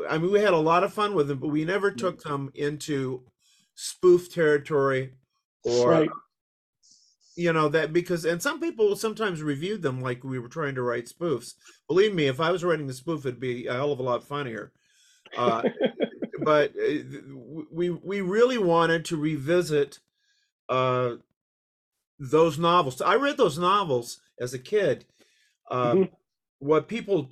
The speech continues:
Speaker 1: you know, I, some people know that I'm, I'm, you know, I, I have, I was a f-, friends with Mickey Spillane, and I
Speaker 2: Right.
Speaker 1: ended up being the guy that Mickey asked to d-, develop all of his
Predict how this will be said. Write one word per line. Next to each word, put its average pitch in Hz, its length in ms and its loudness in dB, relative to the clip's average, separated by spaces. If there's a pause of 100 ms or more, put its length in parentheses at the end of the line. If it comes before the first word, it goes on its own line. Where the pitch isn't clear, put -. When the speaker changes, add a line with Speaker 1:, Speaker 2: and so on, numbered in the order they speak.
Speaker 1:
you 151 160 -4
know, 147 60 2
I, 147 440 2 (200)
some 196 240 -6
people 170 240 -4
know 156 200 2
that 147 120 2
I'm, 143 300 0
I'm, 131 320 -4
you 135 100 -6
know, 127 160 -2
I, 143 260 -2
I 143 180 -2
have, 139 140 -2 (520)
I 139 100 0
was 131 240 -2
a 127 40 -14
f-, 127 100 -20 (140)
friends 160 360 -6
with 127 100 -2
Mickey 135 240 -6
Spillane, 120 540 -8 (540)
and 123 120 -2
I 127 120 0
Speaker 2:
Right. 139 140 4
Speaker 1:
ended - 280 -8
up 123 220 -6 (840)
being 131 240 0
the 123 80 0
guy 143 300 2
that 135 140 -2
Mickey 147 360 0
asked 123 360 -4
to 123 460 -4
d-, - 80 -20 (200)
develop 131 460 0
all 131 180 0
of 123 100 -2
his 120 420 -6